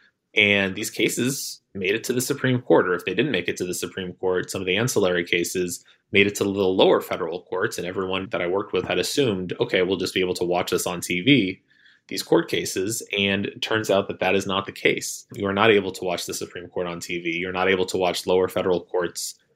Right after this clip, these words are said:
on T V by and large. And so I started something called the Coalition for Court Transparency to try to change that back in twenty thirteen. But after having all these events, trying to get cameras in the Supreme Court and realizing the,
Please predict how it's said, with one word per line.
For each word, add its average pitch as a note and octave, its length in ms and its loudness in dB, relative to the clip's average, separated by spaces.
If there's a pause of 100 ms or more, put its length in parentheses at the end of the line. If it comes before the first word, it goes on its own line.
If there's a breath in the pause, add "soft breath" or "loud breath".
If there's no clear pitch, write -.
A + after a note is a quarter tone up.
(180)
on F#2+ 140 0
T F#2+ 200 0
V F2 180 2
by E2+ 220 2
and E2+ 120 -4
large. E2 480 -6 (420 loud breath)
And F#2+ 520 2
so G2+ 100 2
I G2 60 2
started G2 260 2
something G2+ 200 -2
called F#2 180 2
the F2 40 0
Coalition F#2+ 460 0
for F2+ 100 -6
Court D#3 240 2
Transparency F2 720 -6
to E2+ 80 -4
try F#2 200 -4
to F2 80 -2
change C#3+ 400 0
that F2+ 320 -4
back F#2 200 0
in F#2 60 -4
twenty F#2 260 -4
thirteen. F#2+ 640 0
But F#2+ 260 0 (140)
after A#2 200 0
having A#2 300 0
all A2 180 4
these A2 180 2
events, G2+ 400 2
trying G2 180 -6
to F#2+ 40 -6
get F#2 180 -6
cameras A2 280 2
in A2+ 60 0
the A2 60 0
Supreme G#2+ 380 -4
Court A2 280 4
and F2 120 -6
realizing F#2+ 540 0
the, F2 280 -2